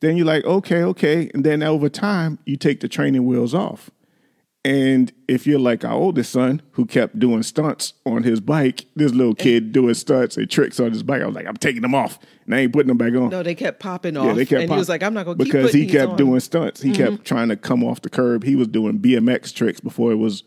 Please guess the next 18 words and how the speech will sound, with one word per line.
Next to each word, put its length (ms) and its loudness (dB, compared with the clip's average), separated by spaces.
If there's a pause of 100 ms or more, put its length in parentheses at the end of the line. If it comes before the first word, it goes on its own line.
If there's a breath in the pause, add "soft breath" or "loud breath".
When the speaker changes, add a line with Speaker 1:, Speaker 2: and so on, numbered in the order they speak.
Speaker 1:
anyway, 260 2 (320 loud breath)
anyway, 320 0
so, 320 2
<laughs> 1900 -4
but 200 4
my, 200 2 (140)
our 260 0
point 480 -4
is 500 0 (560)
mentorship 840 2 (500)
help, 400 -2 (260)
s-, 220 -12 (100)
mentorship 680 0
will 140 -2
help 380 -2
you 140 4
get 260 0
going. 360 -4